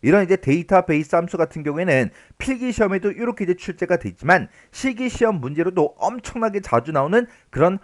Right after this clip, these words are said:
함수입니다. 해서 이 함수를 사용할 때 형식이 어떻게 되는지, 그리고 열 번호 쓰는 자리에다가 번호를 이렇게 이제 써도 되고, 이렇게 해당 제목이 들어있는 그 셀을 찍어도 되더라.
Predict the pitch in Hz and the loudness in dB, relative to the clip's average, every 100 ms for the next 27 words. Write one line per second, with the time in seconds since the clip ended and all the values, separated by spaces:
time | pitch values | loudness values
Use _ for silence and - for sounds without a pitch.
0 | _ - 269 254 214 151 90 69 _ _ | _ -10 -10 -6 -8 0 0 0 _ _
1 | _ _ _ - 220 196 196 _ 139 180 | _ _ _ -2 4 4 4 _ 0 0
2 | - 240 233 220 196 175 180 185 175 208 | 0 -4 -4 -4 -2 -2 -2 -2 -2 -6
3 | 175 185 - 120 - 170 113 101 92 135 | -2 -4 -2 -4 -2 -4 -2 -4 -4 0
4 | 185 101 - _ _ _ 233 240 208 202 | 0 0 -6 _ _ _ -2 4 4 2
5 | - - 175 202 151 170 190 196 185 180 | 0 8 8 8 2 -2 -2 -2 -4 -2
6 | 139 156 151 - 131 113 - - _ - | 0 0 0 4 6 6 2 -10 _ 0
7 | 151 160 196 220 - 226 247 202 175 175 | 2 4 4 4 2 -4 -2 -2 -2 -2
8 | 180 175 - 180 185 151 - - _ 165 | -4 -6 -8 0 6 6 4 -8 _ -4
9 | 247 185 180 220 - _ _ _ 226 220 | -2 4 4 4 -6 _ _ _ 2 4
10 | 226 226 214 - 156 185 185 185 135 147 | 4 2 -2 -2 0 0 -2 -8 0 0
11 | 190 151 143 - 165 - 220 214 214 214 | 0 -4 -4 2 2 2 0 0 -2 -4
12 | 196 170 139 143 175 | -6 -4 -6 2 2